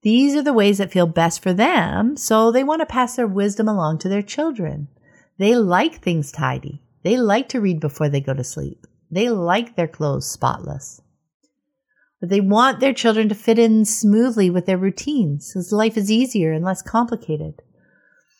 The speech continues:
Or they have been told that there are right ways to live their lives, and they want to help their kids develop these habits so they aren't judged negatively by others,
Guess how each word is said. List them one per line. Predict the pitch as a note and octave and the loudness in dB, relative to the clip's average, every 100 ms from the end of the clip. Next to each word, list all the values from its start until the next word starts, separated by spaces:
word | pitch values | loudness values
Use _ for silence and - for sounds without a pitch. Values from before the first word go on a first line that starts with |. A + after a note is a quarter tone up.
| _ _ _ A3+ | _ _ _ -4
Or | A3+ A3+ | 0 2
they | G#3+ G3 G3 A#3+ C4 | 2 0 2 4 2
have | A3+ C4+ | 0 0
been | A#3+ B3 | 2 2
told | A#3 - - A#3+ C4 | 2 -6 0 2 4
that | A#3+ A3+ | 2 2
there | G#3+ | 4
are | G#3 F#3 | 4 2
right | E3+ E3+ G#3 A3+ | 0 0 0 -2
ways | F3+ E3 D3 C#3 | -2 -2 -2 -4
to | - D#3 | -4 0
live | D#3 | 0
their | D3+ C#3+ | 0 -2
lives, | C3 - - - - - | -4 -6 -10 -14 -18 -12
and | - G3 | -2 2
they | A3 | 2
want | G3 G#3+ B3+ | 4 2 2
to | |
help | A#3+ A#3+ | 0 -2
their | A#3+ A#3 A#3 | 0 0 0
kids | A#3 G3 D3 D3+ - | -4 -2 -2 -4 -6
develop | D#3+ F3+ G3+ G3+ | 0 2 2 0
these | G3 F#3 | -4 -4
habits | - - C#4+ D4 D#3 F3+ - - | -6 -4 0 0 -2 -8 -12 -18
so | - A3 | -8 -2
they | A#3+ B3 | 0 0
aren't | B3+ E3+ | -2 -2
judged | A3 G3+ G3+ | 0 0 0
negatively | F#3+ G#3 G#3+ G3+ G3 G3+ | 2 2 0 -2 -2 -2
by | F#3 F#3 - | 0 -2 -2
others, | A3+ A#3+ D#3+ D3+ - | -4 -2 -4 -8 -14